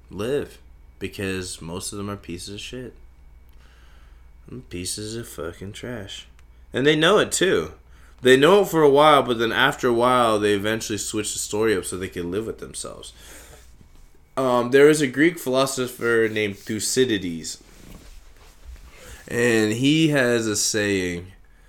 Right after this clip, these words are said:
um, that ever since I read it, I think I read it in the forty-eight Laws of Power. Um, and it's so, such a poignant line, was that, and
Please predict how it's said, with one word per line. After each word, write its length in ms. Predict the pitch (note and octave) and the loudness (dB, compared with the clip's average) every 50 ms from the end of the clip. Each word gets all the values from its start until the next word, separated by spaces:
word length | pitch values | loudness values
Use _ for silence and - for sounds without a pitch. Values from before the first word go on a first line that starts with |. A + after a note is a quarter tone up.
| - - - - - - - - - - - - - - | -20 -20 -20 -20 -20 -20 -20 -20 -20 -20 -20 -18 -12 -10
um, 680 | D#2 F2 F2 E2 D#2+ D#2 D2+ D2+ D2+ D2+ D#2 E2 E2+ - - - _ - | -8 -6 -6 -6 -6 -6 -8 -10 -10 -10 -12 -14 -18 -20 -20 -20 _ -6
that 280 | - A2 G#2+ F2 - - - _ _ _ _ _ - - | -2 -2 -2 -2 -6 -12 -20 _ _ _ _ _ -12 -6
ever 340 | - B2+ C#3 D3+ D3+ E3 E3+ | -2 0 2 2 2 0 0
since 300 | D#3+ - D#3+ D3 - C3 | 0 -2 -2 -2 -2 -2
I 60 | A#2 | 0
read 260 | G#2+ G#2+ A2 A#2 A2 | 0 2 2 2 2
it, 60 | G2+ | 0
I 40 | F#2+ | 0
think 220 | G2 - C3 C3 | -2 -4 -4 -2
I 60 | B2+ A2+ | -2 -2
read 280 | G#2 G#2+ G#2+ G#2+ G#2+ | 0 0 0 2 2
it 200 | G#2+ G2+ G2 F#2 | 2 0 0 -2
in 80 | F2+ F#2+ | -4 -6
the 220 | F2 F2 E2+ E2 | -8 -8 -8 -10
forty-eight 440 | - - - G#2+ G#2 G#2 G2+ F#2+ F#2 | -10 -6 -4 -2 0 0 0 0 -2
Laws 260 | F#2 F2 E2+ F2 E2+ | -2 -4 -4 -4 -6
of 140 | D#2 C2+ - | -8 -12 -14
Power. 560 | - - F2 F2 F2+ F2 E2 D2 C#2 - - - - - - - _ _ _ _ _ - - _ _ _ _ - - - - - - _ _ _ _ - - - | -10 -6 -4 -2 -2 -2 -4 -6 -8 -10 -12 -14 -20 -20 -20 -20 _ _ _ _ _ -20 -20 _ _ _ _ -20 -20 -20 -20 -20 -20 _ _ _ _ -20 -12 -8
Um, 380 | F2+ F#2 F#2 F2+ E2+ E2 D#2 - | -6 -4 -4 -4 -4 -6 -8 -8
and 160 | - - G#2+ G#2+ | -10 -12 -10 -10
it's 140 | G2+ G2 | -8 -6
so, 760 | - - - - - A2+ A2 A2 A2+ A2 G#2+ G#2 G#2 F2+ - - - - | -6 -4 -4 -4 -4 -4 -4 -4 -4 -2 -2 -2 -2 -4 -6 -12 -16 -12
such 360 | - - - A2+ A#2 A#2 - A#2 | -10 -8 -8 -8 -8 -8 -10 -10
a 40 | |
poignant 580 | - - - - - G2 G2 G#2 G2+ F#2 E2+ E2 | -10 -12 -14 -12 -10 -8 -6 -6 -6 -6 -8 -8
line, 440 | D#2+ E2 E2 E2 D#2 C#2+ C2+ C2+ - - - - - _ _ _ _ _ _ - - _ _ _ _ _ _ - | -8 -8 -8 -10 -10 -12 -16 -18 -20 -20 -20 -20 -20 _ _ _ _ _ _ -20 -20 _ _ _ _ _ _ -8
was 300 | F#2+ G2 G2 F#2+ F#2+ G2 | -4 -4 -4 -4 -4 -4
that, 420 | F#2 F#2 F2+ F2+ F2 F2 E2+ D#2+ | -4 -2 -2 -2 -2 -2 -4 -4
and 100 | C#2 - | -6 -10